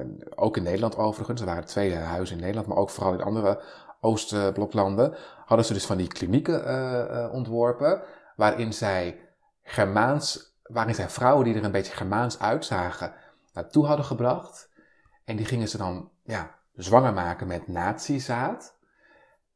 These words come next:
om dan inderdaad kinderen te krijgen die dan toch weer, eh, er redelijk Duits uitzagen. Nou, dat ging natuurlijk veel te langzaam, want die kinderen, die kunnen wel geboren worden, maar die zijn nooit zo snel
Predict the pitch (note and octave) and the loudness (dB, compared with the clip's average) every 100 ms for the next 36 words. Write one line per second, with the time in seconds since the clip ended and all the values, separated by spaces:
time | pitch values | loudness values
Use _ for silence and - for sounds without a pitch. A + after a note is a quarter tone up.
0 | _ _ _ - D#3+ D#3 E2+ G#2 B2 A#2 | _ _ _ 6 8 8 6 2 -2 -2
1 | F#2 F2 G#2+ - - _ C#3+ D3+ A2 - | -2 -2 -4 -6 -14 _ 2 4 2 -2
2 | - D#2+ D2+ F2 B2 A#2+ F#2 F#2+ C#3 C3 | -2 -2 -2 -2 -4 -2 -2 -4 -6 -6
3 | G2 E2 E2 - A#2+ - - G2 F#2+ F2+ | -6 -6 -8 -8 -8 -8 -8 -8 -6 -2
4 | A2+ G2+ G2+ F#2 F2+ - A2 D#3 D#3+ D2+ | 0 0 0 0 -2 0 2 2 2 -4
5 | - - - - _ _ _ _ - F#2 | -6 -10 -16 -20 _ _ _ _ -10 -6
6 | G#2+ F#2 - F#2 E2+ A2+ A#2+ D#2+ D#2+ - | -6 -6 -6 -8 0 0 0 -4 -6 -8
7 | - G2 E2 - F#2+ F2 E2+ F#2+ A#2+ F#2+ | -6 -4 -4 -4 -6 -6 -6 0 2 2
8 | F2+ F#2+ F#2+ F#2 G2+ B2+ - E2+ F#2+ F2 | -2 -2 -2 0 2 0 -2 -6 -2 0
9 | F2 | 0